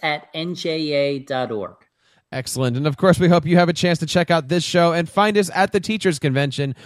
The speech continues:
Speaker 2: We will be there again, live Jersey Educator Podcast at the Teachers Convention in Atlantic City, uh, from eleven to one over at the TeacherCast booth.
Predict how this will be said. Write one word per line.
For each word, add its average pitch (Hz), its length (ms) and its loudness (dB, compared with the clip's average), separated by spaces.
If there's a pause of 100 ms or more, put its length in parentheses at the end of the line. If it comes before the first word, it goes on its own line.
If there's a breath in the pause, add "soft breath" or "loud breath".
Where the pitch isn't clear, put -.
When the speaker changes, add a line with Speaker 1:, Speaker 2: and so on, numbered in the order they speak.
(140)
Speaker 2:
We 208 160 4
will 233 140 4
be 208 120 2
there 196 260 4
again, 180 360 0
live 196 420 6 (220)
Jersey 196 460 2
Educator 180 500 0
Podcast 151 640 0
at 165 160 -2
the 175 80 0
Teachers 160 320 -4
Convention 127 480 -4
in 247 160 0
Atlantic 226 400 0
City, 131 360 -2 (300 soft breath)
uh, 135 220 4
from 160 180 2
eleven 165 440 4
to 165 120 4
one 151 340 2
over 143 280 2
at 143 100 -2
the 151 80 -6
TeacherCast 151 1000 -4
booth. 151 360 -2